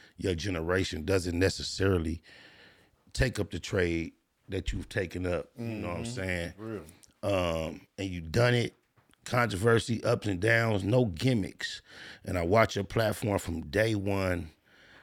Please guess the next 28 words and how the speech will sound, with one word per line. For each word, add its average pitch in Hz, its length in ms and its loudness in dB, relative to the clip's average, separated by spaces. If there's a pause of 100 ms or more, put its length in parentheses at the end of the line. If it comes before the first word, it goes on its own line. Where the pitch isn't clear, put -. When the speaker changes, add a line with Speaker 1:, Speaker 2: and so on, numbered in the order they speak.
Speaker 1:
You've 85 280 -4
never 113 360 6
had 113 220 6
a 101 40 2
struggle 101 580 2
in 87 120 -2
this. - 460 -6 (580)
Um, 92 500 -2 (300)
I 98 60 -4
wanna 95 180 -2
salute 113 420 0
you 120 120 4
for 110 200 0
your 95 220 2
establishment, 107 760 0
your 82 120 -2
progress, 98 720 2 (100)
and 90 120 -6
who 101 160 0
you've 95 280 -2 (280)
created 107 360 0
yourself 98 400 0
to 87 80 -4
be 95 200 -2
online. 87 460 0
But 78 100 -6
we 156 240 4
know 95 360 4